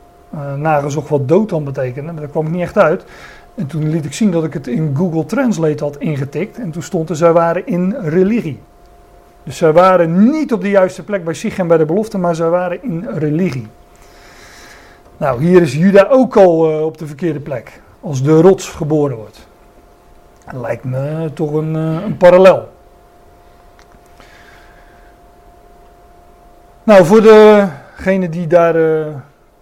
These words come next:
behoefte aan hebben, heb ik het even in een schemaatje gezet. Hè, want al die familiekwesties, onthoud het maar eens. Maar, eh, Juda die, eh, ging, die, eh, die trof een, eh, Kanaaniet.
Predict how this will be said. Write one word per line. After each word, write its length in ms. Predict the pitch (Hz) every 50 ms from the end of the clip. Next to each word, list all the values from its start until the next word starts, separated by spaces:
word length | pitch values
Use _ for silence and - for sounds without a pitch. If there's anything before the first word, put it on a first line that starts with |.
| _ _ _ _ _ _ _ _ _ _ _ _ _ _ _ _ _ _ _
behoefte 560 | - 135 131 143 185 214 - - 196 196 190
aan 160 | 180 190 180
hebben, 380 | 165 185 190 175 185 190 165 127
heb 140 | - 156 151
ik 60 | 151
het 120 | - 156 -
even 300 | 180 160 160 151 151 160
in 80 | 147
een 80 | 143 135
schemaatje 520 | - - 196 190 180 175 170 120 - 165
gezet. 340 | 147 151 151 160 175 180 -
Hè, 160 | - 170 180
want 200 | 165 143 135 -
al 140 | 143 143 135
die 120 | 135 131 131
familiekwesties, 1500 | - - 139 135 143 151 147 147 147 147 147 147 143 139 135 135 131 - - 160 143 - - 151 135 - - - - _ _ _ - _ _ _ _ _ _ _ _ _ _ _ _ _ _ _ _ _ - - - - _ _ _ _ _ _ _ - - - - _ - _ - -
onthoud 380 | - 156 131 127 127 160 185
het 100 | 175 160
maar 200 | 156 156 151 143
eens. 340 | 147 160 190 214 - - - - - - - - - - _ _ _ _ _ - -
Maar, 260 | - 147 160 170 170 170
eh, 320 | 165 165 170 175 170 165
Juda 260 | 196 233 214 208 196
die, 360 | 185 180 190 180 180 180 175
eh, 120 | 170 170 160
ging, 220 | - 196 196 180 - -
die, 720 | - 151 139 143 143 143 160 160 160 160 160 156 156 151 151
eh, 100 | 151 151 147 135 - - - - - - - - -
die 160 | - 151 135
trof 320 | 143 - 196 202 - - -
een, 220 | - 156 156 151 151
eh, 380 | 151 147 147 147 143 143 -
Kanaaniet. 840 | - - 190 165 156 147 151 151 160 170 208 240 240 - - - -